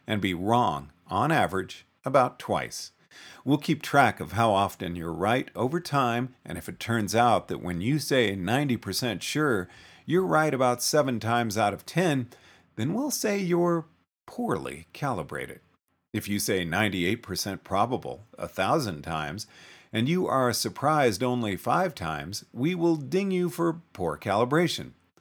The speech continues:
You're allocating too much probability mass to the possibility that you're wrong. You should say ninety-nine point five percent probable to maximize your score. The scoring rule rewards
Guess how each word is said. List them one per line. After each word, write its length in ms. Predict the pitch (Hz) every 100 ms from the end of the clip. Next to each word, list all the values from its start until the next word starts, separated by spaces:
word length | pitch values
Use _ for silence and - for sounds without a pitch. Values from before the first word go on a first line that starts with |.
| _ - - _
You're 180 | - 123
allocating 640 | 127 131 135 - 101 95 101
too 240 | - 160
much 320 | 151 113 -
probability 720 | - 92 98 123 113 123 127 123
mass 420 | 107 90 82 -
to 100 | 110
the 100 | 104
possibility 800 | - 123 131 - 127 113 107 110
that 180 | 107 -
you're 140 | 139
wrong. 520 | 131 151 175 101 65 - _ - - _ -
You 200 | 135 175
should 260 | - 160
say 320 | - 120 113
ninety-nine 840 | 110 131 180 165 107 101 117 139 131
point 320 | - 87 -
five 320 | - 135 135
percent 520 | - 92 - 127 123 -
probable 680 | - 104 110 92 69 58 - _
to 80 | -
maximize 600 | 135 127 - 78 73 78
your 80 | 113
score. 520 | - - 127 80 62 - _ - _ _ _
The 80 | 127
scoring 420 | - 135 117 95
rule 380 | 110 139 117 110
rewards 580 | 110 113 139 147 120